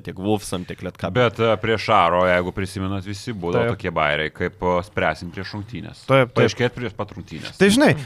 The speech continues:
Speaker 3: tai aš ir neprašau atskleist visų kortų, akivaizdu, bet, pavyzdžiui, Eurolygos klubai, ten, pavyzdžiui,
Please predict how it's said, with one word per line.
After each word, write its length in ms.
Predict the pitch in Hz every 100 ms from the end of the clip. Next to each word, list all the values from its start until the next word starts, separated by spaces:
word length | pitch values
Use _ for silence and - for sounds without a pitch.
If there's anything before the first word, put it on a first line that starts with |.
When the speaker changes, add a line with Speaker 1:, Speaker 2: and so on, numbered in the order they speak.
| -
Speaker 3:
tai 160 | 143
aš 160 | 160 175
ir 80 | 165
neprašau 400 | 165 170 - 226 165
atskleist 400 | 151 - 143 120
visų 180 | 120 135
kortų, 320 | 135 120 104
akivaizdu, 400 | 104 120 123 175
bet, 220 | 123 110 110
pavyzdžiui, 380 | 120 120 127 117
Eurolygos 480 | 117 120 135 127
klubai, 320 | - 131 123 110
ten, 160 | 107
pavyzdžiui, 400 | 123 120 113 110